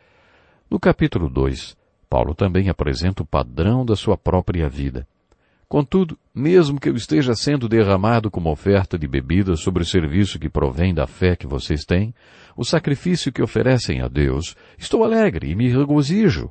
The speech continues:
com todos vocês. Estejam vocês também alegres e regozijem-se comigo." Paulo vivia aquilo que ensinava e pregava, e ensinava que o seguidor de Jesus deve ser humilde,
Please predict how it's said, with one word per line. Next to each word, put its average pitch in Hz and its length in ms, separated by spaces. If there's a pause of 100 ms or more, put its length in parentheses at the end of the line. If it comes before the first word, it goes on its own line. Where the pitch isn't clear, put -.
(160)
com 64 160
todos 73 260
vocês. 165 600 (340)
Estejam 147 380
vocês 180 260
também 185 240
alegres 175 640 (280)
e 98 140
regozijem-se 139 880
comigo." 76 760 (680)
Paulo 87 300
vivia 175 340
aquilo 180 280
que 151 100
ensinava 131 460
e 78 40
pregava, 82 720
e 92 180
ensinava 180 540
que 87 100
o 71 60
seguidor 73 460
de 71 80
Jesus 98 320
deve 170 180
ser 185 140
humilde, 143 500